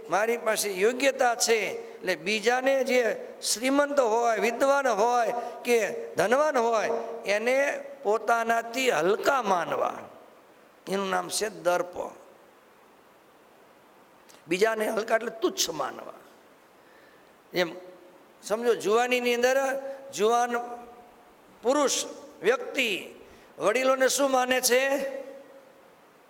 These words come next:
હમણાં બે દિવસ પહેલાં જ ખબર પડી, કોઈ પોતાના દીકરાને માટે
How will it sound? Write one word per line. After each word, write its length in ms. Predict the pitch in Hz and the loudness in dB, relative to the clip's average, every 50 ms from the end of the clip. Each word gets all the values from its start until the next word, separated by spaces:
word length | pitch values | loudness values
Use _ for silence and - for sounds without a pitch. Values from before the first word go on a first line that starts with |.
| _ _ _ _ - _ - - - - _ _ - - | _ _ _ _ -20 _ -20 -20 -20 -20 _ _ -6 -2
હમણાં 180 | 165 190 196 | 0 0 2
બે 200 | 180 170 190 208 | 2 2 2 2
દિવસ 300 | 202 202 233 233 226 226 | 2 2 2 2 2 2
પહેલાં 340 | - 202 208 220 220 214 220 | 0 0 2 2 2 0 0
જ 40 | - | -2
ખબર 220 | - 208 214 202 | -2 0 2 2
પડી, 380 | 190 - 196 170 156 160 - - - - - - - - - - - - - - - - - - - - - - - _ _ - - _ _ _ _ _ _ _ _ _ _ - - _ _ _ _ _ _ _ _ _ _ _ _ - - - - _ - - - - - _ - - - - - _ - - - - - - - - | 0 0 -2 -2 -2 -2 -4 -8 -16 -20 -20 -20 -20 -20 -20 -20 -20 -20 -20 -20 -20 -20 -20 -20 -20 -20 -20 -20 -20 _ _ -20 -20 _ _ _ _ _ _ _ _ _ _ -20 -20 _ _ _ _ _ _ _ _ _ _ _ _ -20 -20 -20 -20 _ -20 -20 -20 -20 -20 _ -20 -20 -20 -20 -20 _ -20 -20 -20 -20 -20 -20 -20 -6
કોઈ 380 | - 208 208 214 208 196 - - - - - - - - - - - - - - - - - - - - | -2 0 0 2 0 -2 -4 -8 -12 -14 -16 -18 -18 -20 -20 -20 -20 -20 -20 -20 -20 -20 -20 -20 -14 -4
પોતાના 720 | 180 185 190 190 208 208 208 208 208 208 214 214 202 - - - - - - - - - - - - - - _ _ _ _ - - - - _ _ _ _ _ _ 127 143 170 | -4 -4 -2 0 -2 -2 0 0 -2 -2 -2 -4 -6 -8 -14 -18 -20 -20 -20 -20 -20 -20 -20 -20 -20 -20 -20 _ _ _ _ -20 -20 -20 -20 _ _ _ _ _ _ -20 -16 -14
દીકરાને 480 | 208 202 - 233 220 220 214 214 208 | -14 -6 -4 0 0 2 2 0 -2
માટે 640 | 196 196 190 196 196 - 214 226 233 240 - - | 0 0 -2 -2 0 0 0 0 0 -2 -4 -8